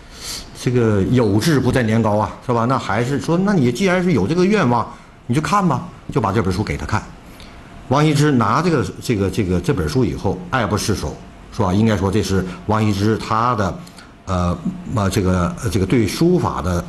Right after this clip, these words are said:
爱好启蒙和兴趣培养的一个最早的这么一个道具，啊，这么一个具有礼争碑性质的这么一个书论，啊，那么包括王羲之的文采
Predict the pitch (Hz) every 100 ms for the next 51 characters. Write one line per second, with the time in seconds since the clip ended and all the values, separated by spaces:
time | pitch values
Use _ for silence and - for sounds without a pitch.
0 | - 196 131 87 107 92 - - 87 87
1 | 76 107 160 - - 120 139 - 233 147
2 | 139 120 - 123 143 80 98 90 98 120
3 | 107 - - - - - - 269 165 -
4 | - 110 78 98 165 - - - - 95
5 | 85 92 101 90 71 67 - - - -
6 | - - - - - - - - - -
7 | 139 110 151 147 - - - - - -
8 | - 117 147 131 - 127 117 110 113 120
9 | 117 - - - - - 160 147 156 147
10 | 135 131 226 233 254 254 240 147 98 87
11 | 82 95 87 85 85 98 87 90 - -
12 | - - - - - 95 90 90 - -
13 | - - - - - 143 139 170 190 165
14 | 120 156 165 165 127 82 92 139